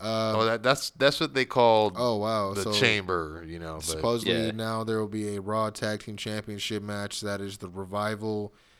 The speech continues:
Speaker 1: defending against Aleister and Ricochet, defending against Bobby Roode and Chad Gable.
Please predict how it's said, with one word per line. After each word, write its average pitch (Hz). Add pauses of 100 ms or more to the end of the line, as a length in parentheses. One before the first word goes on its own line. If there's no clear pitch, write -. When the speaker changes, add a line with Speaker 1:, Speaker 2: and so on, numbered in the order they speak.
(180)
Speaker 1:
defending 107
against 101
Aleister 101
and 98
Ricochet, 98
defending 101
against 95
Bobby 95
Roode 92
and 90
Chad 92
Gable. 80